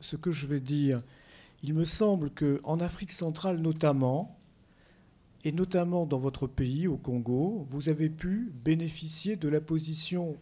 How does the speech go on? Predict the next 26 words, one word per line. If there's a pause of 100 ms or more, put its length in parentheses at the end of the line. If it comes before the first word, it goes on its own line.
(140)
très
particulière
et
spécifique
de
quelqu'un (1800)
que
vous
avez
bien
connu,
qui
est
Chikaya
Utamsi, (800)
qui
justement (320)
n'est
pas
un
épigone
de
la
négritude, (520)
mais (260)
va